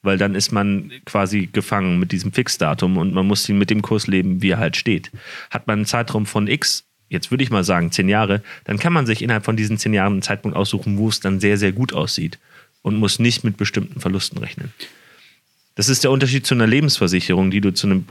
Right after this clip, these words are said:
bestimmten Fixdatum ausgesch-, äh, ausgeschüttet bekommst. Die hast du da safe und weißt ziemlich genau, was du bekommst.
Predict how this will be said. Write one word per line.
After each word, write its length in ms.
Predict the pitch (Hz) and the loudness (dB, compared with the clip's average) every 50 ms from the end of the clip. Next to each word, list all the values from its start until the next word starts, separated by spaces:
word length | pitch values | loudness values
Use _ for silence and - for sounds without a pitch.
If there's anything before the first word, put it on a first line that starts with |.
| - - - | -12 -6 -4
bestimmten 360 | 107 - - 123 117 - 95 | -4 0 0 0 0 0 -4
Fixdatum 600 | - - 147 - - - - 98 92 - 95 - | -2 -2 -2 -2 -2 -2 0 0 0 0 0 0
ausgesch-, 360 | 85 107 110 - - - - | 2 0 0 -2 -8 -14 -10
äh, 120 | - - | -4 -2
ausgeschüttet 520 | - - - - - 104 - - - - 85 | 0 0 0 0 -2 -2 -2 -2 -2 -2 -2
bekommst. 460 | - 87 - - 90 98 - - - | -2 -2 0 0 -2 -2 -2 -6 -6
Die 60 | 107 | -4
hast 200 | 107 110 - - | -4 -2 -2 -2
du 40 | 110 | 0
da 120 | 95 87 | 0 0
safe 320 | 85 - - 104 98 - - | 0 0 0 0 -2 -2 -2
und 80 | 92 | 0
weißt 160 | 90 87 - - | 0 0 -2 0
ziemlich 200 | - 98 85 - | 0 0 0 0
genau, 180 | - 87 85 | 0 0 0
was 120 | 80 82 - | 0 -2 -2
du 80 | - | -4
bekommst. 460 | 87 85 - - - 110 - - - | -4 -4 -4 -4 -6 -6 -6 -8 -10